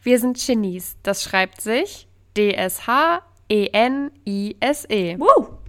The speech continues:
Speaker 1: Und wir freuen uns, euch heute zu unserer neuen Folge begrüßen zu dürfen. Diese Folge wird anders als unsere sonstigen Mordfolgen. Wenn ihr wissen möchtet, weshalb, dann bleibt dran.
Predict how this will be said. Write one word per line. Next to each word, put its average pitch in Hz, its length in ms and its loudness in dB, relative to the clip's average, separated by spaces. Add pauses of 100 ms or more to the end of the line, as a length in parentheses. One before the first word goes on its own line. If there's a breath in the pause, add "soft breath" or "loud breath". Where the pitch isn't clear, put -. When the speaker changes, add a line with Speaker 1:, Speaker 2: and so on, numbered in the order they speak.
(1160 loud breath)
Speaker 1:
Und 349 260 2
wir 269 100 0
freuen 302 420 2
uns, 220 560 -2
euch 240 640 0 (180)
heute 220 440 0
zu - 180 -6
unserer 190 360 -4
neuen 175 260 -4
Folge 214 340 -4
begrüßen 285 640 0
zu - 160 -14
dürfen. 165 500 -10 (520 soft breath)
Diese 330 240 -4
Folge 226 520 2
wird 233 240 -2
anders 180 360 -2
als 175 240 -6
unsere 175 320 -8
sonstigen 180 580 -6
Mordfolgen. 170 720 -8 (440 soft breath)
Wenn 208 260 2
ihr 196 180 -4
wissen 214 300 -4
möchtet, 196 400 -2
weshalb, 202 560 0 (180)
dann 208 220 0
bleibt 185 440 -6
dran. 185 280 -2